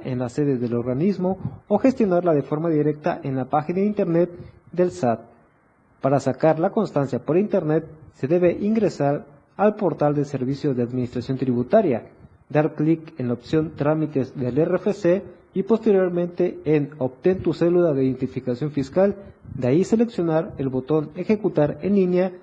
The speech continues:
de la página. Posteriormente, se debe elegir el medio de autenticación a partir de contraseña o e-firma, dar clic en enviar y seleccionar la opción generar constancia.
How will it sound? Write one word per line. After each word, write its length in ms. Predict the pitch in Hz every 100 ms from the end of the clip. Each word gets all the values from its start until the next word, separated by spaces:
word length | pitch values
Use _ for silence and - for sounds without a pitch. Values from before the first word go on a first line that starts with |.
| - - _
de 100 | 190
la 160 | 190 185
página. 500 | 123 110 113 107 110 _ _ _ _ - -
Posteriormente, 880 | 117 139 147 175 170 170 165 170 170 -
se 180 | - 127
debe 400 | 147 160 - 180
elegir 480 | 214 196 160 165 -
el 140 | - 135
medio 260 | 147 160
de 200 | 139 127 -
autenticación 1000 | 135 135 139 135 135 - 123 190 208 233
a 140 | 139
partir 340 | - 123 - 190
de 100 | 226
contraseña 680 | 196 180 139 147 156 165 - -
o 280 | 151 160 -
e-firma, 720 | 170 175 - 262 240 120 110 - _ _ -
dar 260 | 175 196
clic 340 | 196 185 190 -
en 140 | 139 139
enviar 500 | 147 214 180 185 -
y 120 | 202
seleccionar 580 | - 196 - - 147 151 -
la 100 | 160
opción 400 | 147 - 165 180 - - -
generar 460 | - 190 160 147 139
constancia. 720 | 131 117 - 190 175 113